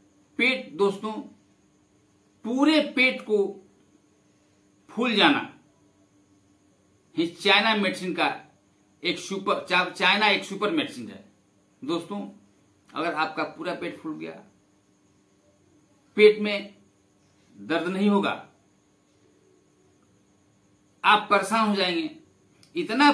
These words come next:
पेट फूल जाता है दोस्तों कि आपके मुंह से बोली तक नहीं निकल पाती।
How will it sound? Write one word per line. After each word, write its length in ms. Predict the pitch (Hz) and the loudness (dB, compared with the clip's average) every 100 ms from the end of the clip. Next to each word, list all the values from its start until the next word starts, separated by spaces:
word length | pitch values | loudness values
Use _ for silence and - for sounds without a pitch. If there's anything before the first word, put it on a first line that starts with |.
| - | 2
पेट 240 | 247 262 - | 0 0 0
फूल 160 | 240 | -4
जाता 260 | 226 202 190 | -2 -2 0
है 100 | 165 | 0
दोस्तों 340 | 160 143 123 98 - _ _ _ _ _ _ _ _ _ _ _ - | -2 -6 -10 -12 -16 _ _ _ _ _ _ _ _ _ _ _ -10
कि 180 | 208 208 | -8 0
आपके 400 | 196 233 - 226 | 4 4 2 -2
मुंह 240 | 214 233 | 0 -2
से 100 | - | -2
बोली 320 | 208 156 170 185 | -2 -2 -4 -4
तक 140 | - | -6
नहीं 180 | 156 151 | 0 2
निकल 220 | 147 131 | 2 0
पाती। 360 | 127 123 - | -8 -12 -12